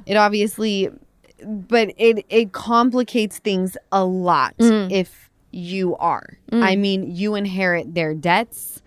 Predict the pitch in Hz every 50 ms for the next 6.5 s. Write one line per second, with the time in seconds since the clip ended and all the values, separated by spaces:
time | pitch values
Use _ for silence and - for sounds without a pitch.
0 | _ _ _ 220 226 233 240 247 254 262 269 277 294 285 277 - - 185 - 175
1 | - 175 165 160 156 156 156 160 165 151 143 143 151 175 196 226 269 247 - -
2 | - 269 262 262 262 269 254 - - - 220 214 208 - 254 196 185 185 196 202
3 | 196 208 190 180 170 170 160 151 - - _ _ _ - - - 196 170 160 160
4 | - 185 190 208 233 233 233 233 233 254 247 247 254 247 254 247 247 247 247 254
5 | 247 - _ _ _ _ _ _ _ _ _ _ _ _ _ _ _ _ _ _
6 | - 202 202 196 190 185 185 185 185 165